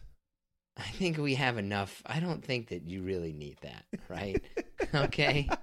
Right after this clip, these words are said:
Speaker 1: Nobody really needs that. There's plenty of ways to drink in this country.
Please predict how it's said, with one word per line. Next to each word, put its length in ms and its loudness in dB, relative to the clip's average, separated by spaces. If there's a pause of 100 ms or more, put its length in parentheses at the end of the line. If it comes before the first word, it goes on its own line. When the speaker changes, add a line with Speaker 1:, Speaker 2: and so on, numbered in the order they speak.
(220)
Speaker 1:
Nobody 580 6
really 380 2
needs 480 -6
that. 260 -10
There's 400 4 (420)
plenty 520 6
of 160 4
ways 360 6
to 100 -6
drink 360 2
in 140 -2
this 160 -2
country. 560 -6